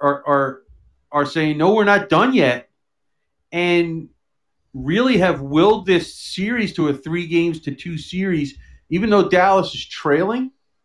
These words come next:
I mean, these are the guys that are getting all the big goals, all the late goals, all of the, the, the, the,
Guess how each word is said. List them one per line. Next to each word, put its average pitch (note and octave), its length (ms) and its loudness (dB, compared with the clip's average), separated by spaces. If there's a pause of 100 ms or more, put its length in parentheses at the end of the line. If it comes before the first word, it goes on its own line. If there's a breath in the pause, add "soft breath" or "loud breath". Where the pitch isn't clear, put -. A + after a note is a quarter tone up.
(640)
I D#3+ 80 -4
mean, E3 220 0
these B3+ 260 2
are C#4 60 0
the A#3 80 2
guys F3 320 4
that E3 80 -4
are D3+ 60 -2
getting D#3 300 -2 (120)
all G3+ 320 4
the E3+ 80 0
big E3+ 240 2
goals, D#3 380 4
all E3 180 2
the D3+ 240 0
late A3 220 -2
goals, B2 360 -6
all F3+ 240 2
of E3+ 140 -2
the, C#3+ 380 -2 (420)
the, B2 800 0
the, G#2+ 420 -6 (220)
the, G#2 420 -6